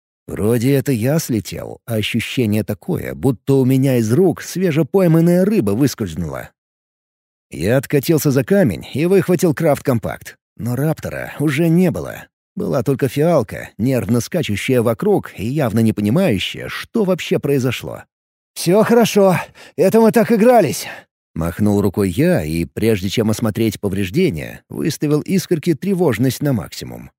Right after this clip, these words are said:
А то расслабился что-то от миролюбивого характера фиалки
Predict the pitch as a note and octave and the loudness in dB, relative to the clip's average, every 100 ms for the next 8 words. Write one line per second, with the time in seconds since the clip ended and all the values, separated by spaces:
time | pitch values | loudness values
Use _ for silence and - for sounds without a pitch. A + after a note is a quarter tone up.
0 | _ _ _ - G#2+ - F3+ F#3+ F#3+ D#3 | _ _ _ -6 -6 -2 0 2 2 4
1 | E3+ F#3+ G3+ G3 G3 - G#3 D#3+ G2 C#2+ | 4 4 4 2 0 2 2 2 -2 -4
2 | A#2+ - D3 D#3 D#3 D#3+ C#3 C3 B2+ A2+ | -4 0 0 2 2 4 4 4 2 0
3 | D#3 B2+ - C3 B2+ D#3+ F3 D3 - C2 | 0 -2 -2 -2 0 2 2 2 -2 -12